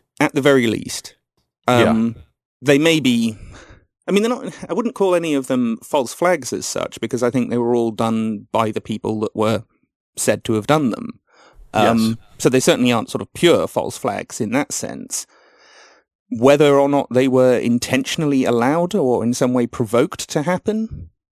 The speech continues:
Speaker 1: it's a possibility. And because of the murkiness around all of this and the failure to hold inquests and inquiries and all of the things that they should actually do, and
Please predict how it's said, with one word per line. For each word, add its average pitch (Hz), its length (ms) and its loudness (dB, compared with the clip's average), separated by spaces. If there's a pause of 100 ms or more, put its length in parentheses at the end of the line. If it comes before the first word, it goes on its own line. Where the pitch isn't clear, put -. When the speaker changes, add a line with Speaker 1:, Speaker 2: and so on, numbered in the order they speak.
Speaker 1:
it's 196 160 -6
a - 60 0
possibility. 135 840 -2 (600)
And 170 120 4
because 170 360 2
of 113 120 0
the 113 80 0
murkiness 120 640 2
around 123 380 2
all 85 180 -4
of 90 120 -10
this - 300 -6
and 104 120 -4
the 104 40 -4
failure 117 420 0
to 107 140 -6
hold 110 260 0
inquests 117 520 -2
and 110 80 0
inquiries 110 720 -2
and 110 80 -4
all 120 140 0
of 107 80 -4
the 117 100 -6
things 120 280 0
that - 100 -12
they 107 120 -4
should 156 320 0
actually - 380 -4
do, 107 480 0 (560)
and 123 380 2